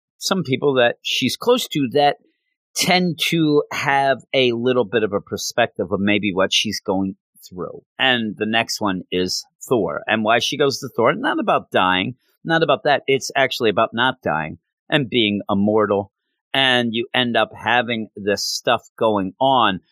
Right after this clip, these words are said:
"Hey, hey, uh, what's going on there, Thor? What, you know, how are things? You're all fi-," you know, all this stuff going on. Well, being the king of Asgard, you know, all these things, I had to shave because, eh, like Michael Jackson, I looked in the mirror and only saw my dad staring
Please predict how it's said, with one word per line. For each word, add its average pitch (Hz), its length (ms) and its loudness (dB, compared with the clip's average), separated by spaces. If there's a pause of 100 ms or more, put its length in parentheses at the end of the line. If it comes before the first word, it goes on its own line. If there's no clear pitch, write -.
(280)
"Hey, 113 260 4
hey, 131 360 2
uh, 101 480 4
what's 123 340 -2
going 117 300 0
on 117 340 2
there, 98 220 4
Thor? 104 420 2
What, 107 220 4
you 110 100 0
know, 98 260 0
how 123 220 2
are 113 80 2
things? 104 540 -4
You're 95 360 -2
all 110 220 2
fi-," 101 320 0
you 131 160 -2
know, 110 240 2
all 120 240 2
this 107 220 0
stuff - 280 -2
going 113 220 0
on. 156 140 0
Well, 269 260 2
being 165 360 0
the 135 60 0
king 143 280 -2
of 120 80 0
Asgard, 120 580 2
you 120 140 -4
know, 113 100 -2
all 123 220 2
these 110 240 -6
things, 113 200 -6
I 98 120 2
had 110 240 4
to - 80 -18
shave 95 480 -2
because, 95 340 -2 (260)
eh, 156 200 2
like 143 320 2
Michael 117 320 2
Jackson, 104 500 0
I 101 120 4
looked 110 280 -2
in 107 80 -4
the 92 100 -4
mirror 95 300 2
and 95 80 0
only 95 200 -4
saw 92 220 -4
my 85 140 -8
dad 104 340 0
staring 90 380 -4